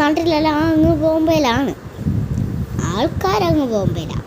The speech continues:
നിങ്ങളുടെ നാട്ടിൽ അവർ വന്നിട്ടുണ്ടെങ്കിൽ പോലീസിനെ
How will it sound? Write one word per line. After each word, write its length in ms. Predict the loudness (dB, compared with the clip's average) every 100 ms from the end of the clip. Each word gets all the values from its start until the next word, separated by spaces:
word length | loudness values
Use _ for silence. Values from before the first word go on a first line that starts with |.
| -8 -2 0 0 -2 -2 -4 -8 -12 -12 -14 -16 -16 -8 -2 2
നിങ്ങളുടെ 640 | 4 6 6 6 4 4 2
നാട്ടിൽ 400 | 0 -4 -4 -4 -2 -4 -8 -10
അവർ 300 | -8 -4 -4 -2 -4
വന്നിട്ടുണ്ടെങ്കിൽ 960 | -6 -6 -6 -8 -10 -10 -10 -8 -10 -8 -12 -14 -18 -18 -16 -12 -2
പോലീസിനെ 680 | 0 2 0 -4 -6 -4